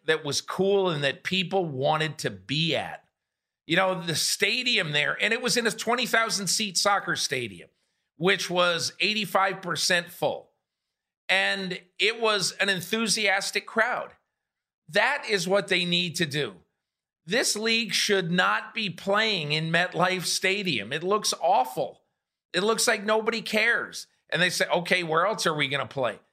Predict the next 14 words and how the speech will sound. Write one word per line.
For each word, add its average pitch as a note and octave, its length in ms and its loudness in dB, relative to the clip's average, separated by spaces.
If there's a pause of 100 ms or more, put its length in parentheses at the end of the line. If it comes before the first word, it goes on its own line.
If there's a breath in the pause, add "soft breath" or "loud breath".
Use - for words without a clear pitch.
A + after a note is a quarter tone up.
(240)
Well, F3 140 4
I F#3+ 120 4
don't G3 140 2
know. G#3+ 280 2
You A2 200 -10
play E3 300 2
at E3+ 60 -4
Rutgers, F3 580 0
play F#3 220 0
somewhere G#3+ 420 2
else. A#3 420 -2 (100)
I E3 40 -8
mean, F3 320 -2
but E3+ 360 0